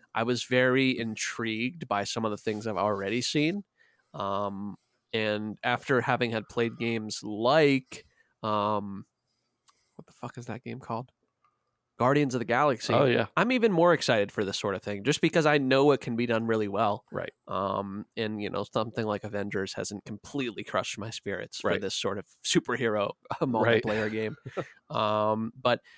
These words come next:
Speaker 1: very excited to see that. I obviously would be excited to see,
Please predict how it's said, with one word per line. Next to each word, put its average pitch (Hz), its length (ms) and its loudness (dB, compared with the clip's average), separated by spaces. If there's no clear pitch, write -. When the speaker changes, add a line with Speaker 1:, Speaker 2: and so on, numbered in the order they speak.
Speaker 1:
very 233 160 8
excited 165 300 6
to 143 60 2
see 131 200 2
that. 120 260 6
I 117 120 6
obviously 123 280 2
would 117 160 -2
be 123 100 2
excited 113 440 2
to 110 80 0
see, 117 480 0